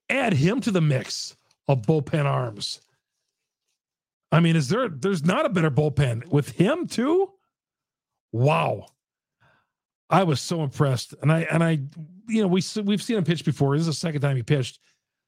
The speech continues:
Man, a hundred point, hundred and two point two miles an hour. Amazing. I mean, I would, I was loving watching him pitch. Would have been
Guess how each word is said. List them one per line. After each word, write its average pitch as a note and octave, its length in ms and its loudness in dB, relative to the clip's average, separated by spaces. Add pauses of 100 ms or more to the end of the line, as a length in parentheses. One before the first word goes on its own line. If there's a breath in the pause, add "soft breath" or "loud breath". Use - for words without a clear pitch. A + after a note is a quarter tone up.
(220)
Man, C#3 380 4 (140)
a C3 120 0
hundred F#3+ 440 0 (240)
point, C#3 300 2 (140)
hundred G#3+ 300 0
and F3+ 80 -4
two G3 160 -4
point C3+ 320 -4
two F3 160 -4
miles C#3 300 2
an B2+ 80 0
hour. E2+ 280 -8 (1900)
Amazing. C3+ 500 2 (1120)
I A#2+ 60 0
mean, A#2+ 360 0 (360)
I D3+ 240 4
would, B2+ 220 0
I C3+ 160 2
was C3 340 -4 (140)
loving C#3 400 2
watching B2+ 360 -2
him A2 200 0
pitch. B2 360 0 (480 soft breath)
Would E3+ 120 6
have E3 40 0
been D3+ 240 0